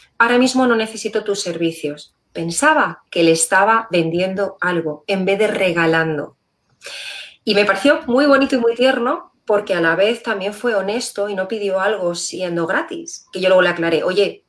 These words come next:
que te lo estoy dando, que es un regalo para ti", ¿vale? Pero es curioso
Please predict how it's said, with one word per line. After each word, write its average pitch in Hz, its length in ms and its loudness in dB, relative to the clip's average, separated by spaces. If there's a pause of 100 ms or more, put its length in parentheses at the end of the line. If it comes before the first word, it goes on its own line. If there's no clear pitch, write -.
que - 100 -12
te - 80 -8
lo 170 60 -2
estoy 170 180 -6
dando, 180 480 -2
que 180 80 -12
es - 80 -12
un 196 80 -8
regalo 190 300 -4
para 147 220 -4
ti", 147 180 -12 (140)
¿vale? 180 360 -8 (520)
Pero 208 120 6
es 220 120 2
curioso 247 800 4